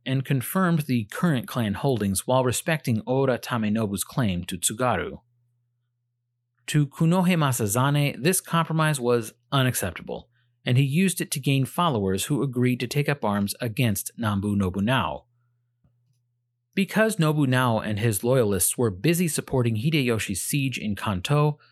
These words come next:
the rebellion in Tohoku quickly spread, and when Nobunao returned, he discovered that his domain had been divided against him.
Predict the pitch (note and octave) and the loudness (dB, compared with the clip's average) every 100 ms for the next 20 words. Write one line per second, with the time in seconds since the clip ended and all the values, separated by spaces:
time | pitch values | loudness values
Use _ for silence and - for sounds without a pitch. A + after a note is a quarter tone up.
0 | _ _ D3+ D3+ C#3 D#3 G3 F3+ D3 A#2+ | _ _ 0 0 2 2 2 2 2 0
1 | - D#3+ D#3+ G#2 F#2 G2 - G#3+ - C3+ | 2 2 2 0 0 -6 -4 -4 -2 -2
2 | - G2 D2 - _ _ _ - C#3+ C3+ | -2 -2 -2 -6 _ _ _ -4 0 2
3 | C3+ C3+ F3 F3+ E3+ D3 C#3+ A#2+ - A2+ | 2 2 2 2 2 2 2 0 -2 -2
4 | A2 G#2+ C3 - D#3 D#3 D3 C3 E3 F3 | -2 -4 -4 -2 0 0 -2 -2 -2 -2
5 | E3+ D3+ C3 C3 C#3 C3 A2+ A2+ A2 C#3+ | 0 0 2 2 2 0 -2 -2 -2 0
6 | B2 F2 F2+ - A2+ G#2+ E2+ - D#2+ D#2+ | 0 -2 -8 -10 -6 -2 -2 -2 -6 -10